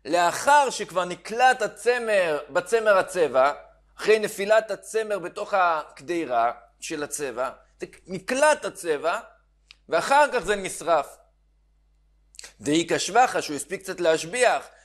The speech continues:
ובכל זאת, הצבא אינו משלם לו, אלא על הצמר, ולא על הצמר הצבוע, לא על הצבע.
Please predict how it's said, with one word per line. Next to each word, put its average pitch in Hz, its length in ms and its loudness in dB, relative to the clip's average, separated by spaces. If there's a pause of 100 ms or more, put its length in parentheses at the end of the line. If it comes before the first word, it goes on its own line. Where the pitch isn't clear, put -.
(200)
ובכל 160 540 0
זאת, 170 400 -2 (240)
הצבא 151 640 2 (580)
אינו 190 220 0
משלם 202 560 2
לו, 175 360 2
אלא 156 180 2
על 175 120 6
הצמר, 233 640 2
ולא 240 300 6
על 277 60 4
הצמר 214 640 2
הצבוע, 185 480 2
לא 208 160 4
על 254 80 2
הצבע. 208 480 0